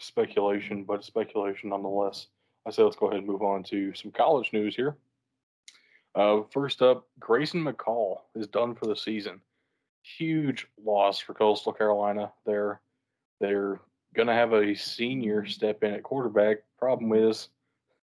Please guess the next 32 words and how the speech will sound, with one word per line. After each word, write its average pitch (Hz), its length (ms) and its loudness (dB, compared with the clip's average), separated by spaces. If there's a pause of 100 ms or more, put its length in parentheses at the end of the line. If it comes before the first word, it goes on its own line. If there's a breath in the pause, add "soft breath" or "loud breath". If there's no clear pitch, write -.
(140)
that - 120 -2
guy 131 160 2
lost 120 340 2
his 113 120 -8
job 117 280 2
to 110 60 -4
the 107 80 -4
true 117 240 -10
freshman 110 420 -2
Grayson 107 340 -6
McCall 104 320 -2
last 95 300 -12
year. - 200 -20 (460)
So 95 360 -2 (1040)
you 107 180 -10
lose 123 280 2
your 113 180 2
starting 113 400 0
signal 120 320 -2
caller, 113 480 2 (920)
it's - 160 -6
always 107 200 4
gonna 104 100 -8
be 101 100 -4
a 95 40 -8
bad 98 280 -2
time. 98 220 -2
The 98 60 -10
Chanticleers 107 680 -4
were, 101 320 2 (720)
you 110 80 -12
know, 104 160 -8